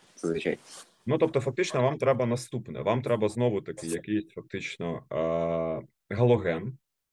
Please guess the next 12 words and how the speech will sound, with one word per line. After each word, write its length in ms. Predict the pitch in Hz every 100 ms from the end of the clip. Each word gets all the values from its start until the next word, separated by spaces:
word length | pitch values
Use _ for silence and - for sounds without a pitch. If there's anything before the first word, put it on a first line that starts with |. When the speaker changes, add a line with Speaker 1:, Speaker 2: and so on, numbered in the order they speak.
| -
Speaker 2:
Давайте 260 | 92 90
дотримуватися, 680 | 82 87 90 87 80 82 -
власне, 260 | 80 80 85
стратегії 500 | - - 80 82 80
такої 360 | - - 64
ж, 120 | - 82
галоген. 520 | 82 87 82 73 - _ _ _ _ _ _
Ось 340 | 80 85 - _
так. 280 | 117 123 - _ _
І 100 | - -
не-, 140 | - 104
обов'язково 720 | - 101 107 - 165 139